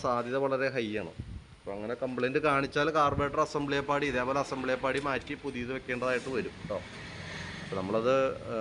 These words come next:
അഴിച്ചപ്പോ അതിന്റെ കണ്ടീഷൻ കണ്ടപ്പോ ഒന്ന് ഇൻഫോം ചെയ്തെന്നുള്ളൂ. അങ്ങനെ ഒരു റിസ്ക് നിലവിൽ ഇപ്പൊ ഈ ചെയ്യുന്ന വർക്കിനുണ്ട്. എന്ന് കരുതി നമുക്കത് ചെയ്യാതിരിക്കാനും പറ്റില്ല. വണ്ടിക്ക് already നല്ല മിസ്സിംഗ് കാണിക്കുന്നുണ്ട്, അങ്ങനത്തെ പ്രോബ്ലംസ് ഉള്ളത് കൊണ്ട് തന്നെ ട്ടോ. പിന്നെ അതേപോലെ തന്നെ സ്പാർക്ക് പ്ലഗ്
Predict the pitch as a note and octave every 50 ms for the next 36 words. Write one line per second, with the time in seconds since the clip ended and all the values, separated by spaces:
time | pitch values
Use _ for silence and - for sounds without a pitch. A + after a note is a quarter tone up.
0 | A2 G#2+ G#2+ G2 - - A2 G2+ B2 B2 A#2+ C3 B2+ C3+ B2 G#2+ A2 G#2 - C3+
1 | A#2+ B2+ A#2+ A2 A2 G#2+ - B2+ C3 C3+ C3 - B2+ C3+ C3+ C3 C#3 C3+ C3+ C3+
2 | C#3 C#3 A#2 A2+ A#2 - - G#2 G#2+ A2+ A#2 A#2+ C3+ D3 D3 D#3+ D#3 D3+ C#3 -
3 | - - - E3+ E3 E3 D#3 D#3 D3+ D#3+ D#3+ D3+ D#3 D#3+ D#3 D#3 E3 D3 C3+ C3+
4 | C#3 D3 D3+ C#3+ C#3 - C#3+ D3 D3 C3+ G#2 F#2 F#2 F2 - - - - - -
5 | - - - - - - - - - G2 G2 G#2+ A#2 B2 C3 C3+ D3 D3 C#3+ D#3
6 | D#3+ D#3+ D#3+ D#3+ C#3 C3 C3+ C3+ C3+ C#3 D#3 C#3+ C#3 C3 C3+ C3+ C3+ D3 D#3 D3+
7 | D3 C3+ C#3 A2 G2+ G2+ G#2+ G#2 G2+ A2 A#2 C3 B2+ B2+ B2+ C3+ C#3 C#3 C3+ C#3
8 | C#3+ C#3+ C#3 - - C3 B2 B2+ C3+ C3+ B2+ A#2+ A2+ B2 B2 B2+ B2+ B2 B2 A#2+
9 | A2+ A2+ B2 A2+ A#2 A#2 A2+ A2+ A2+ A2+ G#2+ - B2+ A#2 G#2 G2 G2 G2 G#2 G#2
10 | G#2 G2+ A2+ A2+ G2+ F2+ F2 F2 - G2 F2 - - - - - - - - -
11 | - - - - - - - - - - - - - - - - A2 G#2 A2+ A2
12 | A#2+ A#2+ A#2+ B2 C3 C3+ C#3 C#3+ C#3+ C3+ - - - C3+ B2+ B2 B2 A2+ - -
13 | C3 A#2+ B2+